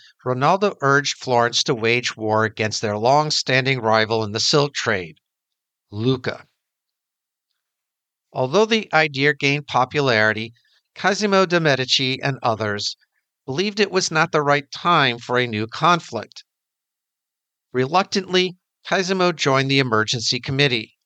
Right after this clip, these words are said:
known as the Ten of War, where he openly expressed concerns about potential defeat under Albizzi leadership.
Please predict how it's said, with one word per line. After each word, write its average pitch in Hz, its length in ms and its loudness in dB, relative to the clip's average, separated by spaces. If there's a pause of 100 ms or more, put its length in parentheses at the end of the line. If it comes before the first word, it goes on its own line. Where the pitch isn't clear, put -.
(500)
known 127 220 0
as 143 160 0
the 160 100 0
Ten 107 560 -2
of 113 160 -2
War, 117 440 2 (720)
where 143 160 2
he 175 400 0 (140)
openly 185 500 2
expressed 127 640 0
concerns 107 680 -2 (320)
about 110 320 2 (140)
potential 147 480 0
defeat 127 480 -2
under 117 220 -2
Albizzi 113 680 -2
leadership. 139 600 0